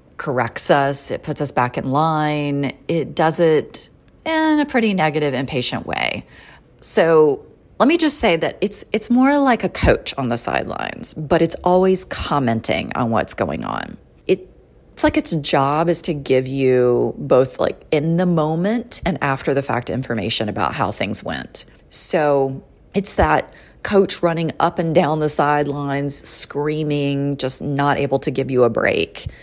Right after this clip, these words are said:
And when you come in off the field, by the way, I always think about this as a soccer <laughs> game. So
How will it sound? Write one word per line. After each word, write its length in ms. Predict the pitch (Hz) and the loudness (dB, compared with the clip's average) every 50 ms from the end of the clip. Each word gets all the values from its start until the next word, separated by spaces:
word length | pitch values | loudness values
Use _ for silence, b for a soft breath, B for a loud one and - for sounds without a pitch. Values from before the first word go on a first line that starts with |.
| B B B B B B B B - | B B B B B B B B -6
And 460 | 147 139 139 143 135 135 139 139 127 | -4 -2 0 0 0 0 0 0 -2
when 180 | 143 139 135 | -2 -2 -2
you 360 | 131 135 131 131 127 127 123 - - | 0 0 2 4 4 2 2 -2 -6
come 220 | - - 269 262 | -2 2 2 4
in 100 | 254 233 | 4 4
off 200 | 220 220 220 - | 4 2 2 2
the 100 | - 202 | 0 -2
field, 580 | 208 - 170 165 165 156 151 151 147 147 143 - | 0 0 2 4 6 6 6 6 4 4 4 2
by 100 | 143 131 | 0 0
the 80 | 139 | 2
way, 120 | 127 120 117 | 2 0 0
I 140 | 110 - 110 | 0 0 0
always 240 | 110 113 120 - - | -2 -2 -2 -4 -4
think 180 | - 107 107 | -4 -6 -8
about 240 | - - - - - | -6 -6 -6 -8 -8
this 180 | - - - - | -8 -8 -8 -6
as 140 | - - - | -6 -4 -4
a 40 | 123 | 0
soccer 340 | - - 120 - - 254 233 | 2 2 2 4 4 4 4
<laughs> 0 | |
game. 400 | 196 202 - - 196 190 196 185 | 6 4 4 4 2 2 2 2
So 360 | - - 180 151 151 143 | 2 2 4 4 4 2